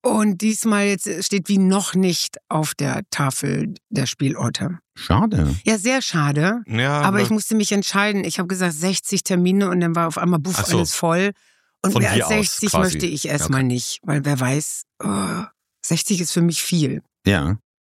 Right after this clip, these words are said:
Speaker 1: Für dich nicht.
Speaker 2: Bist du gerne in Wien?
Speaker 1: Ja, ich bin sehr gerne in Wien. Ich bin eigentlich nur gerne in Hamburg, in München und in Wien.
Speaker 3: Okay.
Speaker 1: Ich weiß nicht, warum.
Speaker 3: So außereuropäisch irgendwelche Städte?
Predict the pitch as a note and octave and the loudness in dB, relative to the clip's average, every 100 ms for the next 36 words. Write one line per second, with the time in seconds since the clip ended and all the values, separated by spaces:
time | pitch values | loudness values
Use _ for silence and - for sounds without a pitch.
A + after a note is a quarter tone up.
0 | - - F3+ D3+ B2 D3+ D3 - - - | -10 -2 0 2 0 2 0 0 -6 0
1 | G#2 - A#2+ C#3 A2+ F#2+ D3+ E3+ _ _ | 0 2 2 2 4 4 2 0 _ _
2 | _ _ _ _ _ _ _ _ - D#3 | _ _ _ _ _ _ _ _ -6 -4
3 | - F3+ E3 G#3 F3 C3+ B2 B2 - - | 0 0 2 0 0 -2 -2 -2 -2 -2
4 | D#3+ - - A3 G#3+ G#2 E3 G#3 A#3 A#3 | -2 -4 0 2 2 0 -2 0 0 0
5 | G3+ G3+ G3+ G3+ G3 _ _ _ - D#3 | 0 2 2 0 -2 _ _ _ -2 0
6 | E3+ G#3 A3+ G#3 F3 E3 E3 E3+ D#3 D3+ | 2 2 2 0 2 2 0 0 2 2
7 | C3+ A#2+ A2+ A#2+ _ _ _ _ _ _ | 0 0 -2 -4 _ _ _ _ _ _
8 | _ _ _ _ - B2+ - A2 F#3 _ | _ _ _ _ -2 -2 0 -2 -2 _
9 | _ _ _ E3 - F3 E3+ D3 C#3 D#3 | _ _ _ -2 0 0 0 0 0 0
10 | D#3 - _ _ _ _ _ _ _ - | -2 -4 _ _ _ _ _ _ _ -4
11 | F2+ A#2+ - G#2+ - C#3 B2 A#2 A#2 B2 | -2 -2 0 0 0 0 0 -2 -2 -2
12 | B2 B2 - - - - B2 B2 A#2+ B2+ | -2 -2 -6 -8 -10 -4 -2 -2 -4 -4
13 | A2+ - C3+ C#3 | -6 -4 -2 -4